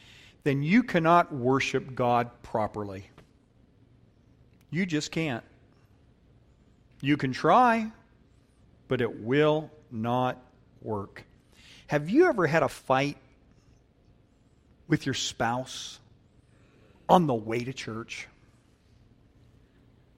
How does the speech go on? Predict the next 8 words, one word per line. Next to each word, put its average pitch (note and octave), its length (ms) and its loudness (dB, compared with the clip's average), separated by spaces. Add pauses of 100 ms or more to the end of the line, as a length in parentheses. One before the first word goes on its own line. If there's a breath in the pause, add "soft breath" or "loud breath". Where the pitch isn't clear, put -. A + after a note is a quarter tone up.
(1900)
Yeah, G#2 140 -14
no A2+ 160 -6
hands B2 260 -2
going B2+ 200 -2
up B2 140 -2
on B2 120 2
this C#3+ 200 0
one, G#2 200 -4